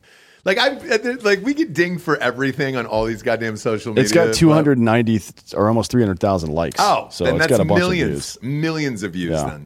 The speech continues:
Speaker 1: What are they, like, one out of ten or something like that? It
Speaker 2: Yeah.
Speaker 1: probably has three million views.
Speaker 2: Yeah.
Speaker 1: <sighs> Oh, big fan. Shit. Shit. Where do we go from here?
Speaker 2: Yeah.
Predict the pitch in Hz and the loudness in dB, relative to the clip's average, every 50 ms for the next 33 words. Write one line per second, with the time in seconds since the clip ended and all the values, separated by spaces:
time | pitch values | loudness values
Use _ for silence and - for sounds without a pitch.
0 | - - 113 123 131 120 123 123 120 110 107 113 110 101 - - - - 104 - | -12 -8 -6 -4 -2 0 0 0 0 0 -2 -2 -2 -2 -4 -10 -18 -12 -4 0
1 | 117 113 117 117 113 113 107 - - 110 110 117 120 117 - - 104 98 113 117 | 0 2 2 2 2 0 -2 -4 -4 -6 -4 -4 -6 -8 -10 -10 -12 -10 -10 -12
2 | 117 104 - 117 117 110 104 113 113 - - 127 123 117 113 101 - - 110 107 | -10 -6 -6 -6 -6 -6 -6 -8 -6 -2 0 0 0 0 0 -2 -4 -6 -6 -4
3 | 104 101 95 95 92 90 85 78 76 76 - - _ _ - - 78 71 69 71 | -4 -4 -4 -4 -4 -6 -6 -8 -10 -12 -14 -20 _ _ -10 -6 -6 -6 -6 -6
4 | - _ _ _ _ _ _ - 165 156 127 113 95 147 160 160 151 135 113 101 | -10 _ _ _ _ _ _ 0 0 2 2 0 0 -2 -4 -4 -6 -6 -8 -10
5 | 87 - - - _ - 107 107 - - - 117 113 113 107 95 90 85 _ _ | -14 -18 -20 -20 _ -14 -14 -14 -14 -12 -10 -8 -6 -6 -6 -8 -10 -12 _ _
6 | _ _ _ _ _ _ _ _ _ _ _ _ _ _ _ - - - - - | _ _ _ _ _ _ _ _ _ _ _ _ _ _ _ -20 -18 -16 -16 -14
7 | - 135 131 123 113 - - - - - _ _ _ _ _ _ _ - _ _ | -14 -14 -14 -14 -14 -16 -18 -20 -20 -20 _ _ _ _ _ _ _ -20 _ _
8 | _ _ _ - - - - - 156 123 - - - 113 123 135 131 135 - 127 | _ _ _ -16 -16 -12 -10 -8 -8 -8 -8 -8 -8 -8 -6 -6 -6 -6 -4 -4
9 | 120 120 131 131 - - 90 85 85 87 98 - - _ - - - - - 85 | -4 -4 -4 -6 -10 -14 -12 -10 -10 -12 -12 -14 -16 _ -16 -16 -12 -6 -2 -2
10 | 80 73 69 69 - | 0 0 0 -2 -6